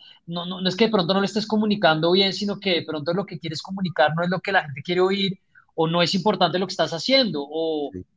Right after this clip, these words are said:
Speaker 1: o tu mensaje no da para más. Creo que el, el gran, la gran tensión que nosotros estamos viviendo en estos tiempos,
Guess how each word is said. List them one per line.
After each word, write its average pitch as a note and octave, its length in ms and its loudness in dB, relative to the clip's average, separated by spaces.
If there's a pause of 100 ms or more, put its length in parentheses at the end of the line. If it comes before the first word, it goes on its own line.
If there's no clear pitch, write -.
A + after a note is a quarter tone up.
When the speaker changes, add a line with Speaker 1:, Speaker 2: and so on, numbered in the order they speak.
(140)
Speaker 1:
o D#3 140 -14
tu F3 100 -8
mensaje D#3+ 400 -4
no F#3+ 140 -2
da G3 160 2
para G3+ 160 -2
más. E3+ 340 -8 (640)
Creo A#3+ 320 2
que C#4+ 120 -6
el, C4 180 -8
el F3+ 160 -10
gran, G3 420 -4
la F3+ 140 -6
gran F#3+ 220 -8
tensión A#3+ 420 -8
que B3 60 -10
nosotros F#3 240 -8
estamos F3 360 -10
viviendo E3+ 320 -2
en F3 60 -6
estos - 300 -12
tiempos, E3+ 600 -4